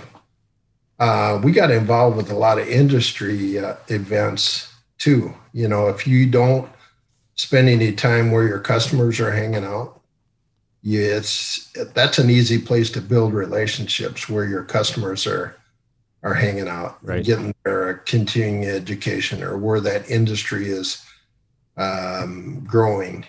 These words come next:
Speaker 1: And, uh, that when they allow you to be a part of that, that's pretty special. And, and I think that just like in a lot of things, uh, people buy what they wanna buy from who they wanna buy it. So think about the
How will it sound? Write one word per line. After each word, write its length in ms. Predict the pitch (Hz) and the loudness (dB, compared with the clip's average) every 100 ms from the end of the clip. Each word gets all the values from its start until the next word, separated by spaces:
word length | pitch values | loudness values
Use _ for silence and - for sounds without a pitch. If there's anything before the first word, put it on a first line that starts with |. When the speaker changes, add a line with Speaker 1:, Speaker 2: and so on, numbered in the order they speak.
| - | -14
Speaker 1:
And, 420 | 98 92 92 92 | -10 -8 -8 -6
uh, 260 | 95 92 95 - | -8 -8 -10 -10
that 160 | 101 - - | -10 -10 -6
when 180 | 113 107 | -4 2
they 140 | 120 | 4
allow 420 | 135 120 113 117 | 4 4 4 4
you 380 | 113 107 104 107 | 2 2 0 -2
to 380 | 104 - 113 98 | -4 -4 -2 -4
be 300 | 95 113 113 | -2 0 2
a 120 | - | 0
part 280 | - 123 123 | 0 2 4
of 120 | 98 | 2
that, 320 | 87 - - - | -2 -8 -8 -8
that's 280 | 107 107 - | -4 -4 -4
pretty 300 | - - 101 | -6 -6 -8
special. 580 | 95 - 101 101 98 - | -8 -6 -6 -6 -6 -8
And, 200 | - 95 _ _ _ _ _ _ _ | -8 -14 _ _ _ _ _ _ _
and 140 | 113 107 | -2 0
I 100 | 104 | 0
think 440 | - 131 120 110 | 0 4 4 2
that 340 | 113 104 101 - | 0 0 -2 -2
just 260 | 127 123 | 0 2
like 320 | 110 104 - - _ _ _ _ _ - | 0 -2 -6 -18 _ _ _ _ _ 0
in 80 | |
a 40 | 120 | 2
lot 240 | 110 117 | 4 2
of 140 | 110 - | 0 -2
things, 540 | 101 92 98 - - | -6 -6 -6 -6 -4
uh, 560 | 98 98 95 92 92 95 _ _ | -2 -2 -4 -4 -8 -12 _ _
people 300 | - 147 127 | -2 -2 0
buy 480 | 101 90 107 110 107 | -2 2 2 4 2
what 240 | 104 107 104 | 0 -2 -2
they 100 | 101 | -2
wanna 300 | 104 120 98 | 0 0 0
buy 300 | 92 92 92 | -2 -2 -4
from 260 | - 104 | -6 -4
who 160 | 107 175 | 2 2
they 180 | 165 98 | 2 -4
wanna 240 | 90 92 | -6 -12
buy 200 | 87 92 | -12 -12
it. 160 | 98 101 - - _ _ _ _ _ _ | -12 -16 -20 -20 _ _ _ _ _ _
So 420 | - - 113 104 | -8 0 2 2
think 240 | 98 147 131 | 0 2 2
about 500 | 107 104 104 - 117 | 2 2 0 -4 -4
the 480 | 107 104 98 98 | 0 0 0 -4